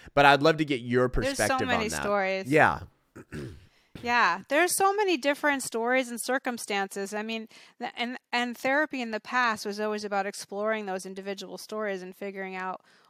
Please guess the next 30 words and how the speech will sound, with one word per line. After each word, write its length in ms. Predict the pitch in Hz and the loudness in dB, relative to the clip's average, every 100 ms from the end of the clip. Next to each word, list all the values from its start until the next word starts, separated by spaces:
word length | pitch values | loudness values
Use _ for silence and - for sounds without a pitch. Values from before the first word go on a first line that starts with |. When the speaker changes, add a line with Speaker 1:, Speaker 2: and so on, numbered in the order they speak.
| - | -6
Speaker 2:
what's 280 | 214 214 214 | -4 -4 -4
really 320 | 208 196 190 | -4 -2 -4
happening, 500 | 185 190 190 190 185 | -4 -6 -6 -10 -6
what 140 | 190 202 | -4 -2
are 80 | |
the 200 | 196 196 | -2 -4
underlying 500 | - 196 190 185 185 | -6 -6 -4 -4 -6
issues 420 | 185 196 - 180 - | -8 -8 -8 -12 -12
for 160 | 190 | -10
that 260 | 185 180 - _ _ - | -6 -6 -8 _ _ -16
person. 600 | - 208 208 180 175 208 - - - - | -8 -8 -6 -10 -10 -14 -20 -20 -14 -6
And 180 | 208 | -2
that 160 | 214 254 | 2 0
story 460 | - 262 247 233 - | 0 -2 0 0 0
is 300 | 247 285 - | -4 -4 -6
fairly 340 | 208 202 202 | -2 -2 -4
common. 420 | - 196 196 196 | -4 -2 -2 -4
It, 140 | 196 - | -8 -8
it, 180 | 214 202 - | -8 -8 -6
it 180 | 208 | -4
goes 220 | 202 214 214 | -2 -4 -2
both 260 | 208 196 | -4 -4
ways 300 | 233 254 220 | -4 -2 -2
'cause 120 | 196 196 | -4 -6
the, 140 | 190 185 190 | -8 -8 -8
the 80 | |
girls 400 | 202 196 196 202 | -6 -4 -2 -4
think 240 | - 196 196 | -6 -12 -12
that 180 | 196 | -12
the, 120 | - | -8